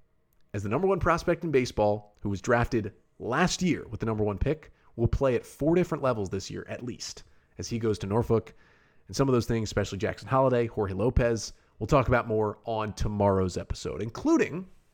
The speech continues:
I will recap game one between the Orioles and the Angels. Now, here's a little look what the week could look like. Because again, I work a nine-to-five job. It's hard to stay up for these games late and record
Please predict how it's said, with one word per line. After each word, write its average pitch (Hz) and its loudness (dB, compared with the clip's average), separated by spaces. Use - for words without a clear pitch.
I 139 2
will 151 4
recap 147 2
game 156 2
one 143 2
between 135 0
the 135 -4
Orioles 120 0
and 104 -6
the 104 -12
Angels. - -12
Now, - -4
here's 233 -2
a 269 0
little 277 -2
look 233 4
what 131 -2
the 165 0
week 156 -2
could 135 -2
look 117 -2
like. - -20
Because 175 2
again, 180 2
I - -12
work - -8
a 131 -4
nine-to-five 143 2
job. 123 0
It's - -12
hard 107 -8
to 120 -6
stay 120 0
up 117 0
for 113 -10
these 107 -2
games 110 -4
late 101 0
and 117 -4
record 110 0